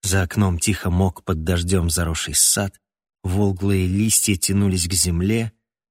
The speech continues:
высокая трава прогибалась, точно гамак, повсюду, куда ни глянь, ослепительно блестела зелень.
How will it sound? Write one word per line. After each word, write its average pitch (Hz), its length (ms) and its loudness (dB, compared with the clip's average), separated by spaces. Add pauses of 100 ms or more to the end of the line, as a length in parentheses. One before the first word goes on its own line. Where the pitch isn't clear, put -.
высокая 113 500 0
трава 110 320 2
прогибалась, 98 800 0
точно 98 380 -2
гамак, 92 540 0 (420)
повсюду, 92 460 0
куда 95 280 0
ни 90 120 0
глянь, 95 420 0 (360)
ослепительно 95 800 0
блестела 85 520 -2
зелень. 73 440 -6